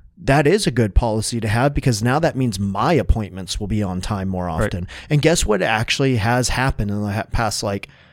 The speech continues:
Speaker 1: couple months here is, like, my appointments have been pretty much on time, you know, a lot better than it
Speaker 2: Running
Speaker 1: used to
Speaker 2: more
Speaker 1: be.
Speaker 2: and more efficiently.
Speaker 1: Mm-hmm.
Speaker 2: Yeah.
Speaker 1: So that, that,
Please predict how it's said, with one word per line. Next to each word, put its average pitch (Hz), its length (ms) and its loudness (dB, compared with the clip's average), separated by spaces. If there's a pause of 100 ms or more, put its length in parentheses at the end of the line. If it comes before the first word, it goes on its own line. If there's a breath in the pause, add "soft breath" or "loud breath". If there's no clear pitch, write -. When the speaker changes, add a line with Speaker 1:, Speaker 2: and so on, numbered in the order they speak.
(160 soft breath)
Speaker 1:
couple 110 220 4
months 160 260 2
here 131 160 4
is, 113 100 2
like, 113 140 2
my 107 280 2
appointments 120 760 0 (300 soft breath)
have 113 360 0 (540)
been 139 160 4
pretty 139 220 2
much 117 260 -2
on 95 160 -6
time, 95 380 -8 (280)
you 110 140 -2
know, 92 220 0
a - 20 0
lot 110 300 2
better 104 240 2
than 95 100 -4
it 87 40 -4
Speaker 2:
Running 110 120 2
Speaker 1:
used 95 120 0
to 92 40 0
Speaker 2:
more 92 60 0
Speaker 1:
be. - 20 0
Speaker 2:
and 92 80 -2
more 90 100 -2
efficiently. 95 480 -4
Speaker 1:
Mm-hmm. 107 280 -4 (160)
Speaker 2:
Yeah. 95 140 -10 (200 loud breath)
Speaker 1:
So - 220 4
that, 147 320 2
that, 147 280 0